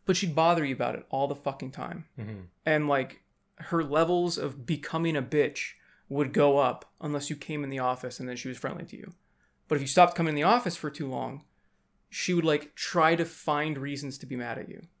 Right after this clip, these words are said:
Speaker 2: Weird.
Speaker 1: Or she'd, like, gaslight you into, like, saying you did something wrong when that didn't even happen. Like, she told me that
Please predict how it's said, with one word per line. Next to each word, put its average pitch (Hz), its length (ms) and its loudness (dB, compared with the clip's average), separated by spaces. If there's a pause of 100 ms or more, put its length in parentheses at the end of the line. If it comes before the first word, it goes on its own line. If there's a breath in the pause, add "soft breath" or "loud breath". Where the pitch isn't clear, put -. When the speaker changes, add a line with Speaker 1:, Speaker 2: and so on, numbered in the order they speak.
(240)
Speaker 2:
Weird. 110 380 -2 (360)
Speaker 1:
Or 165 160 6
she'd, 165 280 0
like, 160 220 0
gaslight 143 540 -2
you 117 200 -8 (200)
into, 143 220 -2
like, 131 340 -2
saying 160 380 0
you 151 80 -2
did 156 200 2
something 170 460 4
wrong 151 640 0
when 143 180 -4
that 143 180 4
didn't 139 200 0
even 135 220 -4
happen. 135 440 -4 (500 loud breath)
Like, 165 140 4
she 196 160 2
told 190 300 6
me 190 180 4
that 151 460 4